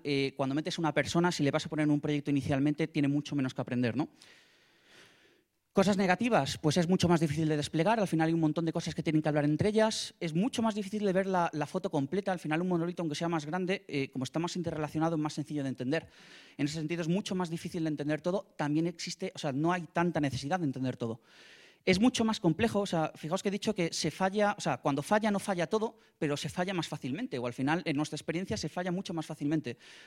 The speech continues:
por la razón de antes, y es que es mucho más difícil ver la foto completa. Y por último, y repito otra vez,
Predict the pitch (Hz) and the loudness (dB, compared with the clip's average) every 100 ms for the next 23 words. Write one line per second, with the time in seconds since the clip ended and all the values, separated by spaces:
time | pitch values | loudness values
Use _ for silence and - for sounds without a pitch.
0 | - 170 175 - 156 147 180 190 180 226 | -8 -4 -4 0 0 0 0 0 2 0
1 | 117 123 151 175 151 208 - 180 165 160 | -2 -4 -4 -4 -4 -4 -4 -4 -6 -6
2 | 185 156 160 147 127 135 127 123 123 - | -6 -4 -2 -2 -4 -4 -4 -4 -6 -10
3 | _ - - - - - _ - 190 208 | _ -20 -20 -20 -20 -20 _ -4 2 4
4 | 226 247 240 254 - _ _ 175 151 160 | 4 4 4 2 -2 _ _ -2 0 0
5 | 196 202 190 202 214 - | 0 2 4 2 0 -8